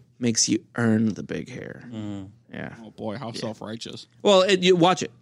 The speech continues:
Speaker 1: Watch it and tell me I'm wrong.
Speaker 3: Eh.
Speaker 1: Watch it from the beginning and tell me, tell me I'm wrong.
Speaker 3: Eh.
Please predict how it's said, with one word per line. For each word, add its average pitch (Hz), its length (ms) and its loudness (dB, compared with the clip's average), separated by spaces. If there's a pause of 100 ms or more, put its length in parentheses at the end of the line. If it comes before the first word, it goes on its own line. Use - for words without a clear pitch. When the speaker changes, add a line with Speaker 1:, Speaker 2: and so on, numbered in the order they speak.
(480)
Speaker 1:
Watch 196 260 2
it 254 40 6
and 226 100 6
tell 220 100 4
me 214 80 4
I'm 202 140 4
wrong. 151 140 0
Speaker 3:
Eh. 113 260 -8 (180)
Speaker 1:
Watch 190 240 4
it 208 40 0
from 208 120 4
the 190 40 4
beginning 180 260 6
and 135 80 2
tell 139 100 2
me, 139 200 0
tell - 160 -2
me 127 100 2
I'm 117 80 -2
wrong. 107 180 -4
Speaker 3:
Eh. - 80 -14